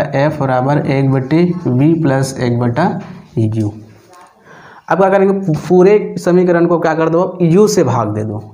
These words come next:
मतलब sorry, यू से गुना कर दो, तो यू बटे F हो जाएगा, यहाँ से यू बटे V हो जाएगा, plus यहाँ पे एक हो जाएगा, यहाँ भी यू, यहाँ भी यू, यहाँ भी यू, तो ये क्या हो जाएगा, गुना करेंगे तो ये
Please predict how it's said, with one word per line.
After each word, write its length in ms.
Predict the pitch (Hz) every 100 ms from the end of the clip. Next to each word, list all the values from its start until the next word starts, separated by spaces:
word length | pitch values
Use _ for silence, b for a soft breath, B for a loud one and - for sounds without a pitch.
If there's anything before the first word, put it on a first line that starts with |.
| 143
मतलब 380 | 147 151 156 160
sorry, 240 | 170 190 190
यू 140 | 165 175
से 140 | 170
गुना 220 | 151 131 117
कर 180 | 113
दो, 140 | 110 117 - B B B
तो 80 |
यू 200 | 127 160
बटे 240 | 175 175 175 -
F 200 | 147 151
हो 100 | 156
जाएगा, 400 | 160 165 170 190 190 B B B
यहाँ 240 | 139 147 156
से 160 | 175 190 - -
यू 220 | 135 156
बटे 300 | 156 151 160
V 160 | 139 165
हो 160 | 175 170
जाएगा, 360 | 156 151 160 202 - - B B
plus 260 | 143 147 147
यहाँ 200 | 131 131
पे 180 | 196 247 - - - B B - - 190
एक 160 | 175
हो 100 | 180
जाएगा, 280 | 123 113 120
यहाँ 260 | 135 143 160
भी 80 | 160
यू, 280 | 160 175 175
यहाँ 280 | 147 135 143
भी 160 | 156 170
यू, 140 | 175
यहाँ 300 | 175 165 156
भी 100 | 117
यू, 140 | 110 110
तो 1200 | - - _ _ _ _ _ - - - - 160
ये 60 |
क्या 120 | 151 165
हो 60 |
जाएगा, 240 | 170 170 180
गुना 260 | 156 180
करेंगे 360 | 175 156 139 160
तो 100 | 190
ये 100 | 180